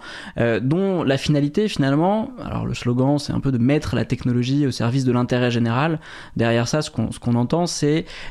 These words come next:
euh, justement retrouver, euh, un petit peu le, la, la sève initiale de, euh, de la Civic Tech, c'est-à-dire, euh, mener des programmes, euh, de mise à disposition de logiciels,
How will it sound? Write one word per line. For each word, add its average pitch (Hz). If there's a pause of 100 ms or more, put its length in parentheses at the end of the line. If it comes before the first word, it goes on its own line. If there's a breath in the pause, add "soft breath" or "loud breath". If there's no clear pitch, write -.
euh, 117
justement 170
retrouver, 165
euh, 120
un 127
petit 123
peu 160
le, 120 (400 loud breath)
la, 110
la 117
sève 165
initiale 147
de, 127
euh, 113
de 117
la 117
Civic 113
Tech, -
c'est-à-dire, 156
euh, 113 (200)
mener 165
des 151
programmes, 147 (480 loud breath)
euh, 120 (100)
de 123
mise 151
à 151
disposition 135
de 127
logiciels, 139